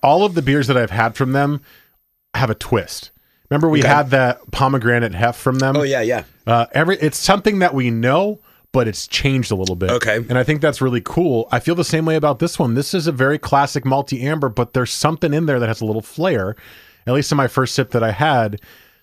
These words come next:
Speaker 1: that makes it unique. And that's why I keep going back to them, because it's, that's how you stand out. A, you've got cool artwork, which I think they do, and they have a cool logo. But B, um, if you can stand out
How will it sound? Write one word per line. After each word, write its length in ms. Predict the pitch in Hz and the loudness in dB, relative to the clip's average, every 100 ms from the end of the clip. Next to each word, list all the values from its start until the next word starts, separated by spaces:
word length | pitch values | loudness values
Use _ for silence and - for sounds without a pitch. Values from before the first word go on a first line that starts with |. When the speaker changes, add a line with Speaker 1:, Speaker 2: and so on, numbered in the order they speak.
| - | -2
Speaker 1:
that 160 | 131 135 | 0 2
makes 220 | 131 - | 0 -2
it 80 | 156 | -2
unique. 460 | 156 196 - - _ | 0 -2 -4 -12 _
And 140 | 127 135 | 0 2
that's 180 | 170 - | 2 2
why 120 | 214 | 0
I 40 | |
keep 200 | - 190 | 0 -2
going 240 | - 180 151 | 0 2 2
back 180 | 156 - | 0 0
to 80 | |
them, 160 | 139 117 | -2 0
because 360 | 120 - 127 120 | 0 0 0 0
it's, 240 | 107 - - - - - - _ _ _ - _ _ _ _ _ _ - - - | -4 -8 -16 -20 -20 -20 -20 _ _ _ -20 _ _ _ _ _ _ -20 -20 -6
that's 240 | 139 147 - | 0 0 2
how 80 | 180 | 0
you 140 | 170 | 2
stand 340 | - 151 135 123 | 0 0 2 0
out. 220 | 101 76 - - _ _ _ - | -2 -4 -16 -20 _ _ _ -6
A, 140 | 143 156 | 2 4
you've 200 | 151 127 | 4 4
got 180 | 127 120 | 2 2
cool 240 | 135 127 | 0 2
artwork, 340 | 113 92 87 104 | 2 0 -2 -4
which 140 | 98 | -2
I 40 | |
think 180 | 98 92 | -2 -4
they 80 | 92 | -6
do, 180 | 87 87 | -6 -4
and 80 | 95 | -2
they 40 | |
have 80 | 95 | -4
a 40 | |
cool 200 | 87 104 | -4 -4
logo. 280 | 87 82 82 - - - _ - | -2 -4 -8 -12 -20 -20 _ 0
But 300 | 120 113 101 | 0 0 0
B, 440 | 156 151 123 107 - _ | 2 4 0 -2 -10 _
um, 520 | 123 120 113 104 98 85 _ _ _ _ _ _ _ _ _ _ - | 0 2 2 0 -4 -8 _ _ _ _ _ _ _ _ _ _ -2
if 180 | 120 | 0
you 120 | 139 160 | 0 0
can 160 | 185 | 0
stand 360 | 160 170 165 143 | 0 0 2 2
out 340 | 139 104 98 | 2 0 -4